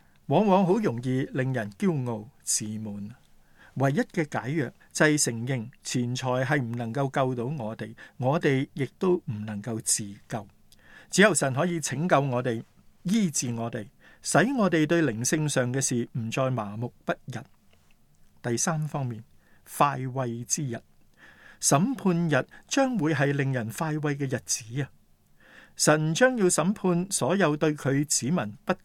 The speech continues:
公嘅人，清除所有嘅罪惡，淨化佢嘅百姓，並且復興佢哋，賜俾佢哋盼望。大家從罪中得到潔淨，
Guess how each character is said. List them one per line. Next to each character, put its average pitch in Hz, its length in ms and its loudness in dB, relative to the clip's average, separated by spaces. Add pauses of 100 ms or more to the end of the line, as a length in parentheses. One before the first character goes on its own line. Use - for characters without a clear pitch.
(100)
公 156 300 2
嘅 123 140 -4
人， 98 120 -12 (680)
清 190 240 4
除 117 220 0
所 120 380 0
有 131 180 0
嘅 127 120 -2
罪 110 180 -6
惡， 107 240 -8 (420)
淨 156 260 4
化 156 280 4
佢 135 180 -4
嘅 131 140 -2
百 123 160 0 (100)
姓， 113 260 -2 (280)
並 143 280 2
且 135 260 0
復 - 260 -4
興 151 320 -2
佢 120 140 -4
哋， 113 180 -8 (500)
賜 190 260 6
俾 175 160 4
佢 196 100 4
哋 131 140 2
盼 117 380 -4
望。 110 180 -6 (880)
大 135 160 4
家 170 260 6
從 110 300 -8
罪 127 260 0
中 151 300 0
得 165 100 -4 (100)
到 113 100 -4 (180)
潔 120 140 -4 (100)
淨， - 160 -4